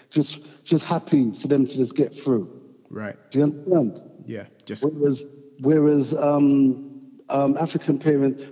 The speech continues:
Speaker 1: want you to be the best that you can be.
Speaker 2: To
Speaker 1: And they
Speaker 2: excel.
Speaker 1: will push you and they will drive you to be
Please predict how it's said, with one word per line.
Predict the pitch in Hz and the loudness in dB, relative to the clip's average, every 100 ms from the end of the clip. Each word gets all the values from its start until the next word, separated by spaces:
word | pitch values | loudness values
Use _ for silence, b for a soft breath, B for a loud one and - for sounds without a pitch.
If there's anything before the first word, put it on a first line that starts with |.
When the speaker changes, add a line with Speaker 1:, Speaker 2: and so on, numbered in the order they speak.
| - | -2
Speaker 1:
want | 147 | 0
you | 147 | 0
to | 143 | -2
be | 135 | 0
the | 135 | 0
best | 113 151 135 | 0 -2 0
that | - | -6
you | 127 127 | -4 -4
can | - 160 139 | 0 2 4
be. | 143 120 92 - - | 4 2 0 -12 -14
Speaker 2:
To | 110 | -14
Speaker 1:
And | 85 - 131 | -12 -8 0
they | 143 | 2
Speaker 2:
excel. | 139 | 2
Speaker 1:
will | |
push | - - 180 - 160 | 0 0 0 -2 0
you | 131 | 2
and | 123 | 2
they | |
will | 143 | 0
drive | 135 160 160 147 131 | 0 0 0 0 -2
you | 127 | -6
to | 107 | -6
be | 127 143 | -4 -2